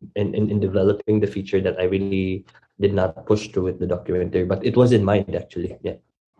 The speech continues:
For, for, for, for something that really happened, like, this big, this amount of tragedy, it could have been a nice look in a more realistic essence of, of, of, of the world that has been destructed. But,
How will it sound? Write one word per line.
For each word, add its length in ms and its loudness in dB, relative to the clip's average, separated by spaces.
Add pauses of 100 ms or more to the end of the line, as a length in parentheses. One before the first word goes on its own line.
(260)
For, 360 8
for, 240 6
for, 280 6
for 140 2
something 380 2
that 120 0
really 240 4
happened, 420 -2
like, 260 -2
this 220 6
big, 440 -2 (300)
this 320 0
amount 460 2
of 200 -2
tragedy, 680 -2
it 120 -12
could 120 4
have 200 4
been 380 6 (120)
a 100 -4
nice 560 0
look 500 -2 (320)
in 100 0
a 60 4
more 180 6
realistic 760 2
essence 540 -4
of, 340 0
of, 240 -4
of, 180 -4
of 220 -4
the 100 2
world 320 4
that 180 0
has 160 -4
been 460 -4
destructed. 640 -4
But, 260 -4